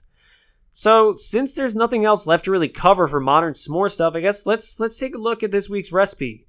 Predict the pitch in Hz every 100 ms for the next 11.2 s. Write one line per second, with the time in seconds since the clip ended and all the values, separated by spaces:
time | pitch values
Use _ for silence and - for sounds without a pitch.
0 | _ _ - 175 - - 302 220 - 214
1 | 220 180 160 320 311 196 175 151 139 151
2 | 156 - - 214 - 147 165 185 147 110
3 | - _ 165 190 214 196 165 - 165 214
4 | - - 185 180 147 160 156 131 110 151
5 | 180 202 - - 165 170 170 - 156 135
6 | 180 180 156 165 160 147 147 147 127 117
7 | 104 110 131 120 - 139 113 151 151 143
8 | 143 143 143 131 127 - _ _ _ 131
9 | - _ 135 113 _ - - 131 135 135
10 | 120 117 127 135 131 139 185 233 208 143
11 | 120 -